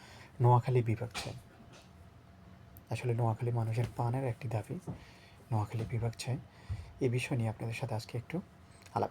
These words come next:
করব। নোয়াখালী, এটি জেলাতে প্রতিষ্ঠিত হয় উনিশশো আটষট্টি সালে।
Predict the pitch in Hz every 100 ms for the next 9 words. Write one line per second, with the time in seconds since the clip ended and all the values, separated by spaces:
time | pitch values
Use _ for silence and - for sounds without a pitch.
0 | - - - - - - - - - -
1 | - - - - - - - - - -
2 | 117 123 123 113 104 - - - - -
3 | - - - - - 117 123 175 - -
4 | - - - 123 135 139 127 147 - 127
5 | 131 - - 120 113 156 175 131 147 -
6 | - 135 - - - - - - - -
7 | - - - - - - - - - -
8 | - - 120 120 - - 120